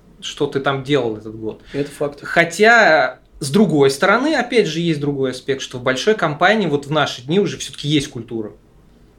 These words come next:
Speaker 1: В том числе вот использование инструментов упомянутое, что люди не знают. Да,
Speaker 2: Мгм.
Speaker 1: в большой тебе скажут, что есть Jira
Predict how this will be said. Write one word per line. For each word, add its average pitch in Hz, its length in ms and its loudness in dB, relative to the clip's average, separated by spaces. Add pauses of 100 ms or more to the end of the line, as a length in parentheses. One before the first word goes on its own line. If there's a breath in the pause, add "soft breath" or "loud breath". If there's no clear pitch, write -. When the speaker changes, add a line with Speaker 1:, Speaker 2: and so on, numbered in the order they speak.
(260)
Speaker 1:
В - 80 -20
том 226 180 6
числе - 260 0
вот 139 120 0
использование 226 540 2
инструментов 180 520 0
упомянутое, 143 600 -2
что - 160 -4
люди 160 200 2
не 151 120 -2
знают. 131 360 -2 (220 soft breath)
Да, 185 140 2
Speaker 2:
Мгм. 240 80 4
Speaker 1:
в 185 40 2
большой 202 240 4
тебе - 120 -4
скажут, - 300 0
что - 160 -14
есть 101 320 -14
Jira 208 360 -2